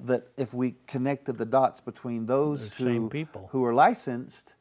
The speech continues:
Speaker 1: and those who have been involved in scouting. And
Speaker 2: That's
Speaker 1: they
Speaker 2: true.
Speaker 1: know the ropes already. And the opportunities now available. You know, we're hearing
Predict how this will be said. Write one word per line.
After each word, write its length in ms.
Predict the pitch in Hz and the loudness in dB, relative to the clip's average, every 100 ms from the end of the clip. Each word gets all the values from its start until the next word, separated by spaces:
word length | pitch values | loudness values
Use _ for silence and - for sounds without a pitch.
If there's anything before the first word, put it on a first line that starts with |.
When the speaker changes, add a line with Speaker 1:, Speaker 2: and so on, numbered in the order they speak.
| _ _ _ - | _ _ _ -8
Speaker 1:
and 280 | 135 123 120 | -4 -2 0
those 440 | 127 127 127 117 | 2 2 2 -2
who 540 | - 131 123 117 117 110 | -6 -4 -2 -2 -6 -8
have 180 | 110 | -8
been 140 | 113 110 | -6 -6
involved 460 | 104 101 101 92 | -4 -4 -4 -6
in 120 | 98 92 | -10 -12
scouting. 600 | - - 98 87 101 98 _ _ _ _ _ 113 | -14 -10 -8 -8 -12 -20 _ _ _ _ _ -10
And 100 | 110 | -8
Speaker 2:
That's 120 | 110 | -6
Speaker 1:
they 60 | |
Speaker 2:
true. 140 | 107 113 | -2 -2
Speaker 1:
know 140 | 151 | -2
the 100 | 127 | -4
ropes 380 | 101 95 98 - | -4 -6 -6 -6
already. 560 | 95 90 110 107 98 - _ _ _ _ 123 | -6 -6 -8 -10 -18 -20 _ _ _ _ -8
And 240 | 110 107 | -6 -6
the 120 | 110 | -2
opportunities 720 | 120 120 110 139 139 117 95 | -2 -2 -10 -10 -8 -8 -8
now 360 | 107 101 98 95 | -10 -8 -8 -10
available. 580 | 95 98 135 127 98 95 - - | -12 -8 -6 -6 -8 -12 -14 -8
You 80 | 127 | -2
know, 60 | |
we're 160 | 127 131 | 0 0
hearing 500 | 139 165 147 113 107 | -2 -4 -2 -4 -6